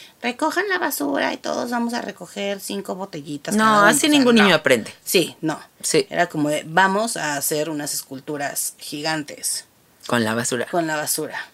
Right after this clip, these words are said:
Speaker 2: Ay, qué
Speaker 1: Y de los
Speaker 2: hermoso.
Speaker 1: animales que más les gusten que del mar.
Speaker 2: Ah, guau.
Speaker 1: Sí, entonces se hacían unas cosas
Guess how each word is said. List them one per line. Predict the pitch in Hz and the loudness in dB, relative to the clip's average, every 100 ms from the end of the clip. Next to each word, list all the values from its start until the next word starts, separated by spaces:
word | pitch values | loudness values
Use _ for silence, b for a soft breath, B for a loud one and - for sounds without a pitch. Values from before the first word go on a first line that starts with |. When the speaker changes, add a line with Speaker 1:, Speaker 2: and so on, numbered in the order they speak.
| - | -6
Speaker 2:
Ay, | 160 180 190 | -2 -2 0
qué | 220 226 | 0 2
Speaker 1:
Y | 226 | 4
de | - | 4
los | 170 165 | 2 2
Speaker 2:
hermoso. | 165 160 | 2 2
Speaker 1:
animales | 165 160 175 170 - | 2 2 0 -2 -4
que | 156 147 160 170 - - 139 | -4 -2 -4 -6 -14 -20 -10
más | 170 160 156 | -4 -2 -2
les | 151 | -6
gusten | 156 - 127 135 | -8 -10 -10 -12
que | - - | -14 -20
del | 135 135 | -16 -12
mar. | 139 - - - _ _ | -10 -10 -14 -18 _ _
Speaker 2:
Ah, | 127 131 131 131 135 135 | -2 0 0 0 0 0
guau. | 147 160 294 311 233 165 143 135 127 | 0 2 2 2 2 0 0 -2 -4
Speaker 1:
Sí, | - 226 240 175 | 0 4 6 6
entonces | 156 143 180 202 | 2 -2 -2 -2
se | 202 | 0
hacían | 160 156 175 170 190 | 0 2 2 2 2
unas | 180 180 185 | 0 -2 -4
cosas | - 160 175 170 - | -6 -4 -4 -4 -6